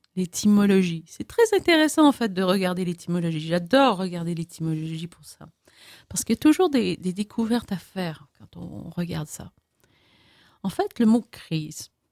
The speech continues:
hein, qui est un mot qu'on utilise beaucoup en ce moment, qu'on, à la base, c'est vraiment quelque chose de médical, hein, qui est vraiment, euh, le, la manifestation violente et brutale d'une maladie.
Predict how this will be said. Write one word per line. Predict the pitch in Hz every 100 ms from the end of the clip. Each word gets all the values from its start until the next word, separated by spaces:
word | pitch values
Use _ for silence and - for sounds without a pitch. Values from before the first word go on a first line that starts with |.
| _
hein, | 139 170
qui | -
est | -
un | 143
mot | 156 190
qu'on | 185 165 170
utilise | 165 156 170 147 - _
beaucoup | 165 180 - 190
en | 165
ce | - 170
moment, | 170 202
qu'on, | 208 165 156 151 151 151 _ _ _ 185
à |
la | 190 196
base, | 240 349 311
c'est | - 214
vraiment | 208 220 226 254
quelque | 277 214 - 196
chose | - 190
de | 185
médical, | 180 160 160 156 135 113
hein, | 151 156 _
qui | 135
est |
vraiment, | 143 151 170 185 185 - 165
euh, | 156 - _ _ _
le, | 165 160 156 - _ _ _ _
la | 170 160
manifestation | 190 226 226 226 226 - - 185 - 196
violente | 175 185 214 208 208 202 -
et | -
brutale | 170 165 170 175 180
d'une | 170 170
maladie. | 165 165 165 160 156